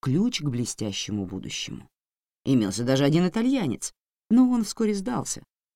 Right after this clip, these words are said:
поскольку не мог освоить тоническое ударение. В сравнении с этим дефект произношения немцев, которые вместо "в"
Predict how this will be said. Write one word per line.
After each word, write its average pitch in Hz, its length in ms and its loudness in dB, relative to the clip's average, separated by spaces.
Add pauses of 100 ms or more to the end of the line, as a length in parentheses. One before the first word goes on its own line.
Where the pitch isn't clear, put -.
(120)
поскольку 190 480 2
не 175 140 2
мог 180 260 0
освоить 156 500 0 (200)
тоническое 151 580 -4
ударение. 117 540 -10 (1400)
В - 80 -10
сравнении 135 600 4
с - 160 -4
этим 151 400 0 (140)
дефект 180 600 0
произношения 127 840 -2
немцев, 190 680 2 (480)
которые 139 380 4
вместо 147 680 2
"в" 139 380 -2